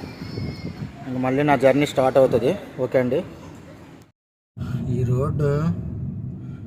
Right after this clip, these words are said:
ఎట్టకేలకు ఒక కొలుక్కి వచ్చిందండి. గోతులు గోతులుగా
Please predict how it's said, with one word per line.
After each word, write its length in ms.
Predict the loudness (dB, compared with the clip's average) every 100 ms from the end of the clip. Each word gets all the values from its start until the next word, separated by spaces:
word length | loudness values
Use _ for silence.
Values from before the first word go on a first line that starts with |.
| -14 -12 -14
ఎట్టకేలకు 600 | -12 -8 -6 -6 -4 -2 -2
ఒక 80 | -4 -6
కొలుక్కి 340 | -6 -6 -6 -6
వచ్చిందండి. 580 | -6 -6 -4 -6 -6 -10 -12 -12 -12 -12 -12 -12 -14 -14 -14 -12 -8
గోతులు 320 | -8 -6 -6
గోతులుగా 420 | -4 -2 -2 0